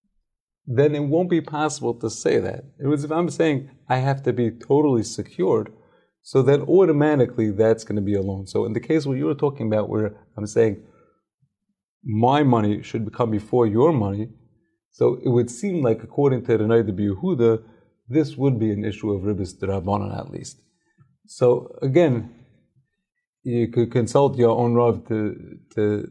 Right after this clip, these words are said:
to see if this is a problem, but the Noda B'Yehuda says about this,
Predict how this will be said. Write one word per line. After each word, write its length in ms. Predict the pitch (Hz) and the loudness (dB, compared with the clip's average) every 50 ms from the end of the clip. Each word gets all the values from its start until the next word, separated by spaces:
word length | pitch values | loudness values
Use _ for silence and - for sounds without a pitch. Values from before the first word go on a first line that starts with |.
| - | -10
to 120 | - 113 101 | -10 -10 -8
see 200 | - - 139 131 | -2 2 2 2
if 120 | 113 95 | 2 2
this 220 | 90 107 95 - 107 | 0 -4 -4 -6 -6
is 80 | 90 | -8
a 80 | 98 98 | -8 -8
problem, 420 | - - 107 98 101 107 120 123 | -6 -6 -2 -2 0 0 0 0
but 200 | 117 120 117 107 - - - _ _ _ _ _ _ _ _ _ _ _ _ _ _ _ _ _ _ _ - | 2 2 2 2 0 -6 -20 _ _ _ _ _ _ _ _ _ _ _ _ _ _ _ _ _ _ _ -2
the 100 | - 123 | 0 4
Noda 220 | 123 143 156 175 165 | 6 6 6 6 4
B'Yehuda 360 | 151 135 127 143 151 131 107 | 4 4 4 4 4 4 2
says 480 | - - 160 160 143 117 98 - - | 2 0 0 2 2 2 0 -4 -10
about 360 | - - - 104 104 104 104 - | -12 -4 -2 0 0 0 0 0
this, 400 | 139 147 131 - - - - | -2 -2 -2 -2 -6 -12 -18